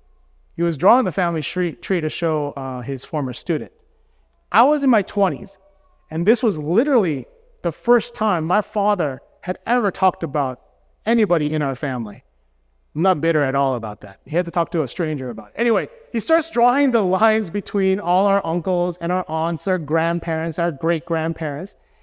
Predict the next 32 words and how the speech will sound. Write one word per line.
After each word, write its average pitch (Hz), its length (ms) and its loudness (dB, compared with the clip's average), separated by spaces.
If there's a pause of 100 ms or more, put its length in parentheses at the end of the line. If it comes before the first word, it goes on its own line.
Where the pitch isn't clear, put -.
(120)
And 190 100 0
as 220 140 6
he's 214 180 2
doing 311 420 2
this, 180 200 -2
he's 196 180 -4
circling 240 600 -2
different 185 340 -2
names 151 540 -2 (100)
on 147 320 0
the 139 100 -2
family 131 340 -2
tree. 202 300 2 (680)
And 151 220 -4
he's 165 180 -4
circling 262 360 2
the 208 100 2
names 170 400 0
of 151 140 -4 (100)
every 196 300 0
person 165 560 -4
on 160 180 0
our 190 120 2
tree 147 380 -6 (280)
who 165 140 -2
had 156 140 0
become 151 240 -4
a 120 80 -4
pastor - 760 -4 (720)
or 147 220 0
a 117 60 -2
missionary. 120 540 -4